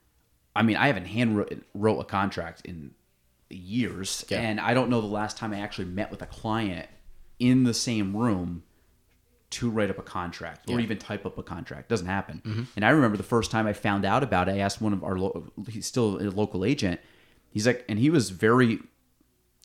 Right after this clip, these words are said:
Speaker 1: um, probably one of the first one or two people that did online contracts when I'm like, "Why aren't we doing this?" And he did. I'm like, "Wait, how does this work?"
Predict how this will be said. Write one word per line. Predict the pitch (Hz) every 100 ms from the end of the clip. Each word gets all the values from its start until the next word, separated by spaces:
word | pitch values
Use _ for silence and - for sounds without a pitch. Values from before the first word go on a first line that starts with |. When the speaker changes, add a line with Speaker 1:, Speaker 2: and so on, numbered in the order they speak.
| _ _ 117
Speaker 1:
um, | 101 92 92 - - _ _ -
probably | 175 143
one | 123
of | 98
the |
first | - 120 - 123
one | 107 110
or | 98
two | 110
people | 110 95
that | 92
did | 95 98
online | 92 92 90
contracts | - 92 90 80 80 -
when | 101
I'm | 98
like, | 90 -
"Why | 98 127
aren't | 120
we | 101
doing | 104 107 98
this?" | -
And | 87
he | 147
did. | 120 -
I'm |
like, | 98 110
"Wait, | 98
how | 113
does | 135 110
this | 107 104
work?" | 127 107 92